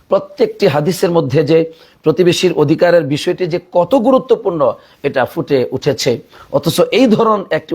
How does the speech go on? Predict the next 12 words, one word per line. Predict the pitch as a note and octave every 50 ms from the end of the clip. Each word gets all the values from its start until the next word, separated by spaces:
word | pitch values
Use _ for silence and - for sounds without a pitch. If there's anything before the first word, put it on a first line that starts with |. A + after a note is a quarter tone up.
| D#3+
অধিকারকে | D3+ D3 E3 D#3+ G3+ G3+ F#3+ F#3+ - - D#3 C3 A2 - - _ _ _ _ _ _
আমরা | C3 C3 C3 B2+ C3 B2+ A#2+ A#2 - - _ _ _ _ -
কোনো | E3+ E3 D3+ C#3+
মূল্যায়ন | C#3+ C#3 C#3 D#3 F3 F3+ D3 C#3 -
করি | - A#2+ A#2+ A#2+ B2+
না। | B2 C3+ F#3+ - _ _ _ _ _ _ _ _ _ _ _ _ _ -
আমাদের | F3+ E3+ E3 D3+ F3 - D3+ D#3
অজ্ঞতার | C#3 B2+ F3 F#3 F3 A3 G3 F3 - -
কারণে, | C#3+ C3+ C3+ C#3 D3 C#3+ A#2+ G#2+ - _ _ _ _ _ -
আমাদের | C#3+ D3+ D#3 D3+ D3+ D#3+ C#3+ - C#3+
অন্তরে | D3+ E3 F3+ - F#3 F3 E3+ D#3+ D3+ - - _ _ _ -
পাপের | E3 E3 E3+ - G#3+ G#3+